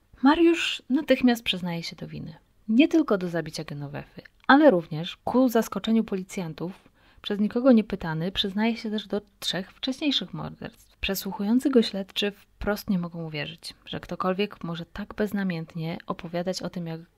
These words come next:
mordował i gwałcił. A tak właśnie mówi o tym Mariusz, właściwie chwali się tym.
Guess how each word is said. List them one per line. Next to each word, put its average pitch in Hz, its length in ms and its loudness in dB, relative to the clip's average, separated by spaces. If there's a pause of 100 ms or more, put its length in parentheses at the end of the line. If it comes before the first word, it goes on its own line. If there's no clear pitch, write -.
(200)
mordował 165 480 -4
i 160 120 -10
gwałcił. - 560 -14 (200)
A 240 80 -6
tak 220 220 -4
właśnie 226 260 6
mówi 185 240 0
o 190 60 -2
tym 226 160 0
Mariusz, 180 600 0
właściwie 170 380 -8
chwali 226 400 0
się 160 160 -10
tym. - 300 -16